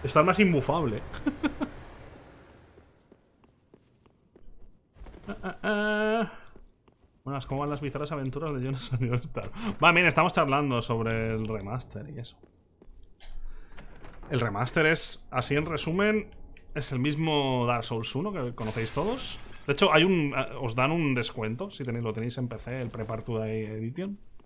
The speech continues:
Para que veáis que sí es parecido de cojones. Y con, de base con el D S Fix. Y tiene un par de mejoras en plan.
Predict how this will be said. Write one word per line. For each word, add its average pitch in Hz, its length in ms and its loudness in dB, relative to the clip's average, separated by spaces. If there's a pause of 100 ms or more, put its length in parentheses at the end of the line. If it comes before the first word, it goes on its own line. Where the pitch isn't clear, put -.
(480)
Para 107 140 0
que 107 40 2
veáis 101 220 -2
que - 80 -10
sí - 140 -8
es - 80 -8
parecido 95 480 -10
de 92 80 -10
cojones. - 560 -10 (520)
Y 127 420 6
con, 113 280 -4 (260)
de 135 220 2
base 143 320 4
con 160 120 0
el 127 140 2
D 120 60 2
S 120 180 0
Fix. - 480 -6
Y 113 440 0 (100)
tiene 123 460 0
un 120 200 -4
par 117 220 -4
de 113 80 -2
mejoras 113 520 -2
en 113 120 -4
plan. 110 880 -2